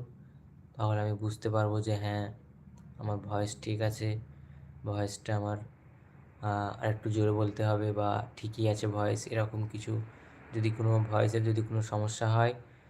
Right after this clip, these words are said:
তাহলে অবশ্যই আমাকে কমেন্ট করে জানান, তাহলে ভয়েসটা একটু বাড়ানোর চেষ্টা করবো। এই যেহেতু আমার কাছে মাইক নাই, বা আমার কাছে গলায় যে মাইকগুলো লাগানো থাকে ওগুলো নাই আপাতত এখন,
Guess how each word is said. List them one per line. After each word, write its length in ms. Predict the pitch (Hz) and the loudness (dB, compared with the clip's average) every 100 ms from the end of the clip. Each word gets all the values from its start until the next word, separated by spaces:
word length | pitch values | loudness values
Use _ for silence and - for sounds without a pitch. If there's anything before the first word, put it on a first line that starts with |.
| - - | -20 -8
তাহলে 260 | 110 107 104 | 0 2 4
অবশ্যই 340 | 104 104 - | 2 0 -2
আমাকে 240 | 110 107 110 | 0 0 -2
কমেন্ট 520 | 110 107 107 110 110 - | 0 0 2 0 -2 -2
করে 240 | 117 107 | 2 2
জানান, 300 | 107 110 120 135 - - - - - - _ _ - - | 2 2 0 -2 -16 -20 -20 -20 -20 -20 _ _ -20 -12
তাহলে 420 | 104 104 104 104 | -6 -4 -2 -2
ভয়েসটা 460 | 101 104 104 - 110 | -2 -2 -2 -2 -2
একটু 240 | 104 - 110 113 - - | -2 -2 0 0 -4 -4
বাড়ানোর 420 | 113 104 104 107 110 | 2 4 4 0 -2
চেষ্টা 320 | 113 - 110 | -4 -2 0
করবো। 240 | 110 110 | 2 2
এই 120 | 107 107 | 0 0
যেহেতু 260 | 110 110 | 0 0
আমার 160 | 113 110 | 2 2
কাছে 240 | 113 113 117 117 - - - - _ - 113 | 2 2 0 -2 -14 -20 -20 -20 _ -4 2
মাইক 300 | 104 101 104 | 4 2 2
নাই, 200 | 113 107 110 113 _ _ _ _ _ - | 4 4 2 -2 _ _ _ _ _ -4
বা 180 | 113 107 104 | 2 4 2
আমার 180 | 104 107 | 0 -2
কাছে 220 | 110 110 110 107 107 | -2 -2 -2 -2 -4
গলায় 500 | 107 107 107 107 107 - - 107 | 2 2 4 2 -2 -4 -8 -6
যে 140 | 104 | -4
মাইকগুলো 480 | 104 104 107 107 107 | -2 -2 0 2 2
লাগানো 340 | 104 104 104 | 2 -2 -2
থাকে 200 | 107 107 104 | -2 -4 -2
ওগুলো 240 | 104 104 | -2 -2
নাই 220 | 104 107 110 113 | -2 -4 -4 -4
আপাতত 400 | 110 107 107 104 | -4 -4 -4 -4
এখন, 360 | 104 101 110 | -6 -4 -4